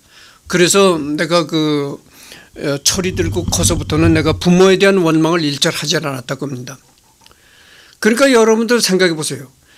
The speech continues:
가난하게 살기는 쉽지만 부자가 되기는 정말 어려운 것입니다. 그러니까 이 도연명도 역시 평생을 가난하게 살았다,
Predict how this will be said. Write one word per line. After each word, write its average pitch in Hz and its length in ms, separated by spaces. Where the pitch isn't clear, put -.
가난하게 226 680
살기는 208 600
쉽지만 196 640
부자가 220 440
되기는 220 360
정말 202 280
어려운 151 320
것입니다. 139 560
그러니까 247 260
이 240 220
도연명도 196 720
역시 156 720
평생을 190 460
가난하게 151 440
살았다, 131 540